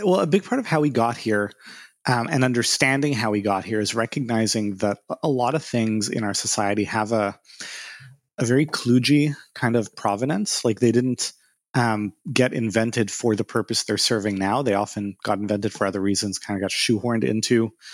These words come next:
um, into other purposes. So, uh, and, and also I wanna emphasize that, um, while I have opinions about elementary and secondary education, um,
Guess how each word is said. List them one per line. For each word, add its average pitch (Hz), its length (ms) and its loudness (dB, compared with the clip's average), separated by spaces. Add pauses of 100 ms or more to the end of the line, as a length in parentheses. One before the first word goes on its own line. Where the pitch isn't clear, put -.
(360)
um, 107 400 0
into 131 240 2
other 110 200 0
purposes. - 640 -2 (440)
So, 117 400 2 (360)
uh, 131 180 2
and, 175 180 2
and 170 100 2
also 175 280 2
I 160 40 2
wanna 143 200 0
emphasize 123 520 0
that, 107 200 0 (240)
um, 110 240 0
while 120 260 2
I 135 60 2
have 113 240 -2
opinions 120 640 0
about 101 480 -2
elementary 107 480 0
and 104 100 -6
secondary 104 480 0
education, 101 640 -2 (480)
um, 110 320 0